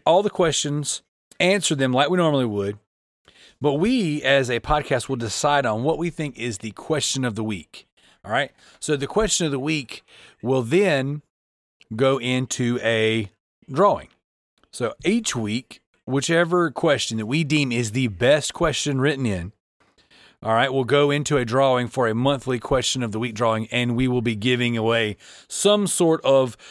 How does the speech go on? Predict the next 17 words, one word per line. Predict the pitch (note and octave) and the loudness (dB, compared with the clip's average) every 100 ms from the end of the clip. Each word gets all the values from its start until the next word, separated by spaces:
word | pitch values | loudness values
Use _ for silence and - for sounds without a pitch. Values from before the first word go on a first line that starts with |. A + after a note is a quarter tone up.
| - - | -20 -6
uh, | A#2 A#2 | 0 0
game | A2 A2+ C#3+ C#3 C#3 C3 | 0 2 2 2 0 -2
or | A2+ A2+ A2+ | 0 -2 -2
swag | - - C3+ B2 A#2+ A2 | -4 -2 2 4 2 0
or | G2+ | -4
something. | - A#2 - F2 | -2 -4 -6 -12
You | F2+ | -10
know, | G2+ | -6
this | C3 D3+ | -2 0
year | D#3+ D3+ | 0 0
the, | A#2 | -2
the | G2+ F#2+ A2 | -6 -4 -2
mission | B2+ F3+ - E3 | 0 0 2 -2
is | C3 C3+ A2+ | 0 -2 -2
going | C3+ C#3 | -2 -4
to | B2+ B2 | -6 -6
be, | B2 B2 A#2+ | -4 -2 -4